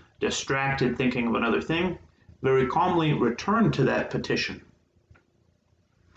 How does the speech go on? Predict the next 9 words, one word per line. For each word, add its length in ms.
In 160
paragraph 760
fifty 720
through 260
fifty-three 1000
of 140
the 100
exercise 580
book, 420